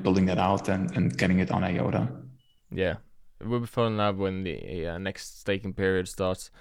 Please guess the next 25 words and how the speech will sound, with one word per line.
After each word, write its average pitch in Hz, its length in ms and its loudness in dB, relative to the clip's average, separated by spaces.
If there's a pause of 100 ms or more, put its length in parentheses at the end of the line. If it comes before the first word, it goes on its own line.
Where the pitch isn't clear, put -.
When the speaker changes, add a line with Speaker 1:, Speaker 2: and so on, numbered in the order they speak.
(420)
Speaker 2:
uh, 95 140 0
probably 92 500 2
ongoing 90 560 0
as 90 140 -4
this - 240 -8
episode - 340 -4
l-, 90 220 -2
goes, 95 380 -4
uh, 90 260 -2
live. 95 320 0 (200)
But 101 300 0
then 104 300 -2 (320)
a 107 60 -4
lo-, 98 80 -2
quite 127 140 2
a 123 60 4
lot 117 80 4
of 113 120 -2
tokens 104 400 -4
are 87 80 -2
locked 90 280 -6
up, 85 220 -8
so 95 320 -2
it - 160 -12
shouldn't 98 480 -6